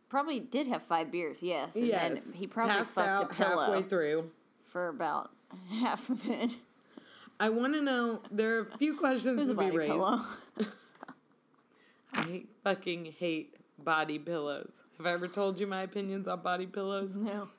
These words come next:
Speaker 2: I
Speaker 1: I'm
Speaker 2: fucking
Speaker 1: afraid
Speaker 2: hate
Speaker 1: not.
Speaker 2: 'em. I
Speaker 1: Why?
Speaker 2: hate 'em.
Speaker 1: They're
Speaker 2: I
Speaker 1: so
Speaker 2: think
Speaker 1: cuddly.
Speaker 2: Shut
Speaker 1: Yeah.
Speaker 2: the fuck up.
Speaker 1: What am I supposed to do?
Speaker 2: I hate them so
Speaker 1: I don't have any
Speaker 2: much.
Speaker 1: friends.
Speaker 2: They creep me out.
Speaker 1: Oh, 'cause it's another
Speaker 2: I
Speaker 1: human in your
Speaker 2: don't,
Speaker 1: bed.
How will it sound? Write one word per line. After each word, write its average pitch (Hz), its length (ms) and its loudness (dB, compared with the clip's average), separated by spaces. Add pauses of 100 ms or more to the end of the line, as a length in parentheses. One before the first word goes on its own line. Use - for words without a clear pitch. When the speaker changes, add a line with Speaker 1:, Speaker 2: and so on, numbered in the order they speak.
(140)
Speaker 2:
I - 120 -10
Speaker 1:
I'm 254 140 2
Speaker 2:
fucking 202 160 4
Speaker 1:
afraid 226 200 4
Speaker 2:
hate 269 220 4
Speaker 1:
not. 269 40 4 (120)
Speaker 2:
'em. 226 140 -2 (380)
I 151 180 0
Speaker 1:
Why? 175 60 2
Speaker 2:
hate 262 260 2
'em. 240 260 -2 (200)
Speaker 1:
They're 269 120 -4
Speaker 2:
I 269 40 -4
Speaker 1:
so 269 100 -2
Speaker 2:
think 262 140 -2
Speaker 1:
cuddly. 208 440 -2 (1000)
Speaker 2:
Shut 180 120 -6
Speaker 1:
Yeah. 208 140 -2
Speaker 2:
the 135 80 -14
fuck - 420 -8
up. - 300 -6
Speaker 1:
What 247 300 -4
am 277 120 -2
I 277 40 -2
supposed 262 300 -8
to 262 80 -6
do? 285 380 -4
Speaker 2:
I 156 300 -8 (440)
hate 202 420 0
them 170 260 -2
so 165 400 -2
Speaker 1:
I 175 40 2
don't 226 260 2
have 269 200 0
any 262 160 0
Speaker 2:
much. - 80 -4
Speaker 1:
friends. 277 500 0
Speaker 2:
They 180 140 0
creep 202 360 -2
me 226 220 2
out. 180 360 -2 (200)
Speaker 1:
Oh, 226 120 0
'cause 220 140 -6
it's 180 160 -6
another 160 360 -4
Speaker 2:
I 180 40 -8
Speaker 1:
human 202 200 2
in - 60 -2
your 208 100 2
Speaker 2:
don't, 208 80 -2
Speaker 1:
bed. 120 200 -2